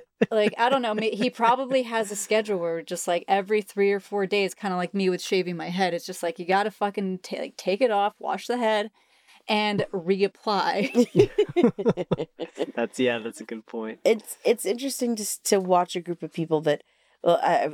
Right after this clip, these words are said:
Speaker 2: I, I like what you said about golden handcuffs, 'cause, yeah, it's, this is, this is all they have. I mean,
Speaker 3: Mm-hmm.
Speaker 2: they're, y-, y-, we can assume that,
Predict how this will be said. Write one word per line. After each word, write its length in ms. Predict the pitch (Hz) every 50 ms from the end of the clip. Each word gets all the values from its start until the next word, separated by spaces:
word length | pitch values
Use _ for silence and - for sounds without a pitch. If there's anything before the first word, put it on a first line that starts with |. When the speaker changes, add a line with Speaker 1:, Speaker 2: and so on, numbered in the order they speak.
| - -
Speaker 2:
I, 80 | 139
I 20 | 156
like 200 | 143 143 143 139
what 80 | 143
you 80 | - 117
said 140 | - 135 131
about 200 | 127 - - -
golden 300 | 127 123 120 110 107 113
handcuffs, 580 | 131 120 117 123 - 123 95 92 - - -
'cause, 220 | - 127 123 131 -
yeah, 340 | - 180 175 180 165 135
it's, 340 | 107 98 127 - - - - - _ _ _ _ _ _ _ _ _ - -
this 260 | 175 180 175 - -
is, 400 | 180 170 165 160 160 160 - - _ _ _ _ _ _ _ _
this 220 | 170 170 180 -
is 120 | 190 180 165
all 140 | 156 147 143
they 140 | 135 127
have. 500 | 135 135 147 165 175 165 - - - -
I 160 | - 120 117 131
mean, 20 | 139 143 139
Speaker 3:
Mm-hmm. 40 | 139
Speaker 2:
they're, 300 | 143 143 135 135 127 127 - _ _ _ _ -
y-, 120 | 107 107 -
y-, 120 | - 90 - - -
we 220 | 143 156 160 151
can 140 | 131 160 139
assume 680 | 131 139 - - - 175 170 165 160 160 160 160 -
that, 480 | 160 131 131 131 131 123 - _ - -